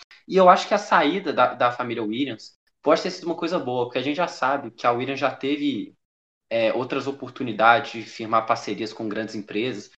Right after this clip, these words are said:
porque, se for pra pensar, todo time na Fórmula um hoje em dia tem alguém por trás, né? A Mercedes, a Renault, a Ferrari, tem a, as montadoras de carro em si, né? Aí tem a Red Bull, com a Red Bull, óbvio.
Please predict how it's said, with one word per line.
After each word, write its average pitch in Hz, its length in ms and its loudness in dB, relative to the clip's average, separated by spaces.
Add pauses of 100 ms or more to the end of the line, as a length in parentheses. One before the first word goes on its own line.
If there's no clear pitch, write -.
(160)
porque, 143 480 2
se 170 140 -4
for - 160 -8
pra 180 160 2
pensar, 139 640 -2 (320)
todo 143 360 0
time 160 360 -2
na 123 100 2
Fórmula 117 400 -2
um 113 380 -6
hoje 107 240 -8
em 104 40 -6
dia 104 160 -6
tem 147 160 -2
alguém 147 320 2
por 180 180 -8
trás, 147 400 0
né? 117 180 -10 (180)
A 107 140 -4
Mercedes, 120 840 -4
a 113 60 2
Renault, 107 720 -2 (480)
a 110 80 -2
Ferrari, 117 520 4
tem 113 160 -2
a, 101 100 2 (180)
as 95 120 -6
montadoras 107 640 -2
de - 60 -14
carro 107 280 -2
em 151 40 -6
si, 151 200 -6
né? 143 180 0 (200)
Aí 113 160 -4
tem 107 140 -4
a 101 40 -2
Red 117 280 -2
Bull, 160 260 0
com - 120 -4
a 95 40 0
Red 95 240 -10
Bull, 107 240 -8
óbvio. 101 300 -10